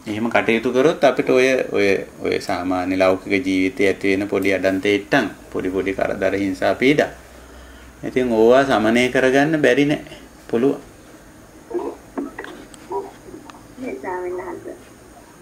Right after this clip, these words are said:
Speaker 2: බොහොම හොඳට තේරුණා.
Speaker 1: හොඳයි අපි ඔය සංකාර සමත තමයි. ඕවා තමයි ඉතින් සංකාර සමතෝ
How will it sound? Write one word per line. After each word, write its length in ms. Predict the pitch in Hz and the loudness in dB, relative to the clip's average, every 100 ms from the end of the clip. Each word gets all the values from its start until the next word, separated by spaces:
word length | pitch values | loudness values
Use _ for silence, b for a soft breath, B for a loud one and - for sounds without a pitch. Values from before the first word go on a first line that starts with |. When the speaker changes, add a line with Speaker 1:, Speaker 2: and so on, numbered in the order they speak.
| - - - - - - - - - - - - - - | -20 -20 -20 -20 -20 -20 -20 -20 -20 -12 -8 -8 -6 -6
Speaker 2:
බොහොම 320 | - 220 202 202 | -6 -6 -6 -6
හොඳට 280 | 196 - | -6 -6
තේරුණා. 440 | 202 170 170 - - - - - - - - - - - - - - - - - - - - - - B B B B - | -2 0 0 -2 -6 -12 -20 -20 -20 -20 -20 -20 -20 -20 -20 -18 -18 -20 -18 -18 -18 -14 -12 -12 -16 B B B B -14
Speaker 1:
හොඳයි 380 | - 110 117 135 | -8 2 4 6
අපි 240 | 110 113 113 | 4 2 2
ඔය 140 | 110 110 - - - | 2 0 -4 -14 -8
සංකාර 600 | - 98 101 113 113 123 | -2 0 2 6 6 4
සමත 400 | 139 - 117 151 | 2 0 0 2
තමයි. 280 | 135 147 - - | 2 2 0 -4
ඕවා 240 | 107 107 | -2 0
තමයි 300 | 107 104 113 | 0 2 0
ඉතින් 220 | 120 135 | 0 -4
සංකාර 520 | 127 104 107 113 113 120 | -2 -2 2 4 4 2
සමතෝ 460 | 120 123 123 135 | 2 2 2 -2